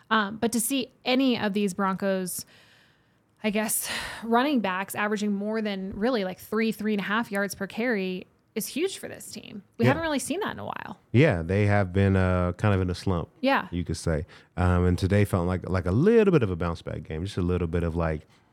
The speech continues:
Speaker 2: uh, showing you what they could do. I think there was one run for Javonte in, like, the second quarter. I was like, "Dang, that reminds you of old Javonte," like,
Speaker 1: Yeah.
Speaker 2: really making plays. So guys look good overall.
Speaker 1: I feel like that was, like, the first spark play of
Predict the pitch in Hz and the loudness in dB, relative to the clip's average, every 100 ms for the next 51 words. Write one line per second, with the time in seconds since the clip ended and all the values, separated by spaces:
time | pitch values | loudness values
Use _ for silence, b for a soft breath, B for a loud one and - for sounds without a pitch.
0 | b b _ - 85 82 - 87 87 82 | b b _ -4 -2 0 2 4 4 2
1 | 82 80 82 85 85 90 87 87 80 80 | 0 0 2 2 0 0 0 0 0 0
2 | 87 87 85 85 - 87 85 80 85 82 | 2 4 4 2 0 -2 -2 0 -2 0
3 | 85 80 - - 78 82 - 80 80 80 | -4 -4 -8 -8 -6 -6 -4 -2 -2 -2
4 | 78 - - 80 76 78 78 78 76 76 | -4 -8 -6 -4 -2 -4 -4 -4 -4 -6
5 | 71 76 73 76 78 76 78 73 73 71 | -4 -6 -6 -6 -6 -6 -6 -4 -2 -4
6 | 220 214 196 92 90 87 82 82 80 87 | -6 -6 0 4 6 6 2 0 -2 0
7 | 80 78 - 78 76 b _ 107 120 120 | 0 -2 -2 -4 -4 b _ 2 4 4
8 | 110 95 73 76 82 - - _ 262 339 | 2 2 0 -6 -8 -10 -12 _ -4 -2
9 | 370 339 285 262 240 220 - - 214 208 | 0 -2 -2 -4 -4 -6 -8 -4 -2 0
10 | - - - _ _ - - - 208 190 | -2 -4 -8 _ _ -6 -6 -4 -4 -4
11 | - - - - - - - _ 220 180 | -8 -18 -12 -12 -10 -14 -20 _ -4 -4
12 | 175 | -10